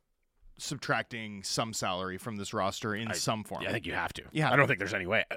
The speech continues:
Speaker 2: barring L T I R, which you don't, which is completely unpredictable and out of your hands.
Speaker 1: Yep.
Speaker 2: Really.
Speaker 1: Yeah, it's not entirely out of your hands, but sure.
Speaker 2: <laughs>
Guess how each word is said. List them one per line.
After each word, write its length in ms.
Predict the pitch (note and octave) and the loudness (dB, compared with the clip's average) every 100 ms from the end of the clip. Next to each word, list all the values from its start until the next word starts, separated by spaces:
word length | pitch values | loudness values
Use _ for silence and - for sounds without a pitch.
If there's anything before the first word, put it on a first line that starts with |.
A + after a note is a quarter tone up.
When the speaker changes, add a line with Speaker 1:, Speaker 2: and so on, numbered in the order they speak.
| - | -8
Speaker 2:
barring 460 | C3+ D#3 C3+ B2+ A#2 | 8 12 12 10 4
L 100 | G2+ | -2
T 140 | G#2+ | -4
I 100 | D#2 | -6
R, 160 | - - _ - | -8 -14 _ -2
which 200 | A#2+ - | 0 0
you 80 | A2 | 2
don't, 340 | A#2 G2+ - | 4 2 0
which 160 | B2 A2+ | 0 0
is 80 | |
completely 520 | - A#2 - C#3 A2 A2 | -2 -2 2 4 6 6
unpredictable 580 | G#2+ F#2+ F#2+ G2+ F2 | 4 -2 -4 -4 -4
and 80 | F2 | -2
out 60 | E2+ | -2
of 40 | |
your 120 | D#2+ D2+ | -2 -2
hands. 320 | C#2 - - - _ | -4 -8 -12 -14 _
Speaker 1:
Yep. 200 | - B3+ - _ - - - | 6 6 4 _ -20 -20 -8
Speaker 2:
Really. 300 | - D#3+ - - - _ _ | 0 0 -2 -12 -20 _ _
Speaker 1:
Yeah, 160 | B3+ C4 | 6 6
it's 140 | G#3 | 6
not 120 | G#3 - - - - - | 4 2 -6 -18 -18 -8
entirely 480 | E3 C#3+ C#3+ G#2 F#2+ | -6 0 2 2 -2
out 40 | F#2+ | -4
of 60 | |
your 120 | A2 A2 | -4 0
hands, 260 | F3 B3 - | 0 0 2
but 140 | G#3+ | 2
sure. 180 | - | 4
Speaker 2:
<laughs> 40 | - | 2